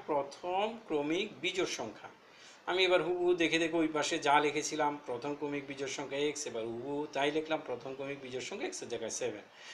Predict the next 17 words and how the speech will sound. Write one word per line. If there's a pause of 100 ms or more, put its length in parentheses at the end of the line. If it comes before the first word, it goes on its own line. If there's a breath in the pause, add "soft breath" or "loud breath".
(160 loud breath)
আর
সুতরাং
দ্বিতীয়
ক্রমিক
বিজোড়
সংখ্যা
কী
হবে?
সেভেনের
সাথে
দুই
যোগ,
আগে
ছিল
এক্স
plus
two,